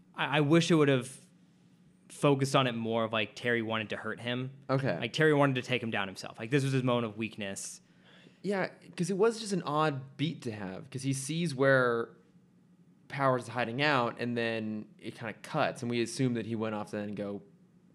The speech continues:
Speaker 2: you know, sort of solidify his deal with Paxton and come back and capture him.
Speaker 1: Yeah.
Speaker 2: But it just seemed weird to have Powers dangled in front of him for Terry not to do anything.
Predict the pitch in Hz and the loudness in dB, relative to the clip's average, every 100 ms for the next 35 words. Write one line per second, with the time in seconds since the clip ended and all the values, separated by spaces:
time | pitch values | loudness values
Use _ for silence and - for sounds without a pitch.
0 | - - _ 113 104 104 _ - 131 107 | -20 -20 _ -10 -10 -12 _ -4 -4 -4
1 | - 120 120 117 104 110 107 95 - 113 | -6 -4 0 0 0 -2 -2 -4 -2 -2
2 | 113 - 104 104 107 95 107 101 95 101 | -2 -6 -10 -8 -8 -6 -6 -6 -8 -10
3 | 98 98 135 131 - 104 98 87 - 131 | -10 -4 -2 -2 -4 -10 -10 -12 -10 -6
4 | 101 - - - 151 156 147 170 - 170 | -6 -10 -18 -4 2 2 2 -2 0 0
5 | 160 151 135 - _ _ _ - 127 123 | 2 0 -4 -10 _ _ _ -16 -6 0
6 | 156 147 139 135 127 120 110 127 123 117 | 4 4 4 0 0 -2 -2 -2 0 -2
7 | 107 113 127 131 123 107 123 120 107 107 | -2 0 2 2 -2 -4 -4 -4 -4 -6
8 | 101 104 - 117 135 120 113 120 113 113 | -6 -8 -8 -4 -2 -2 -2 -6 -4 -4
9 | 113 110 107 98 - | -4 -6 -8 -8 -10